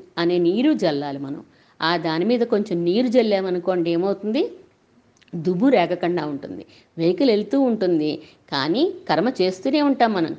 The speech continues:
కానీ ఇది భగవంతునికి, ఇది భగవంతునికి, ఇది భగవంతునికి అని మనం చేసినప్పుడు ఏమవుతుందంటే,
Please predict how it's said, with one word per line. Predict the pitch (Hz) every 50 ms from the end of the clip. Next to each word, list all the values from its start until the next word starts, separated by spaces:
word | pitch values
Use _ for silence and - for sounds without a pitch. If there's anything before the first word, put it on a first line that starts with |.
| - -
కానీ | 180 160 156 156 156 180 233 311 466 - - - - _ -
ఇది | - 277 285 277
భగవంతునికి, | 220 233 185 180 190 202 202 175 165 - 170 165 160 160 185
ఇది | 185 175 165 160 165 233 269 269
భగవంతునికి, | 247 247 220 185 190 185 180 170 170 170 160 160 170 170 180 196
ఇది | 190 170 - - 208 262 320
భగవంతునికి | 277 285 226 185 196 185 185 180 165 175 180 175 170 170 - 202 185 - -
అని | 202 202
మనం | 190 175 170 175 165 170 -
చేసినప్పుడు | 160 156 160 - 220 214 220 190 170
ఏమవుతుందంటే, | 165 165 180 180 175 175 170 165 165 170 165 170 262 330 349